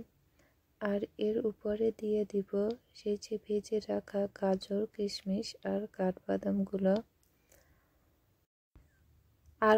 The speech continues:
অল্প কিছু রেখে দেব ডেকোরেশনের জন্য। এখন চুলার একদম অল্প আছে ঢাকনা দিয়ে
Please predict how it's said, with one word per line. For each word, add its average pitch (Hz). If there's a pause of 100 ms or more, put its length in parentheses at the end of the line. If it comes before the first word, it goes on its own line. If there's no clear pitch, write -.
অল্প 220 (160)
কিছু 220
রেখে 220
দেব 208 (100)
ডেকোরেশনের 208
জন্য। 196 (1120)
এখন 220
চুলার 220 (120)
একদম 214 (200)
অল্প 214 (200)
আছে 208 (100)
ঢাকনা 208 (100)
দিয়ে 208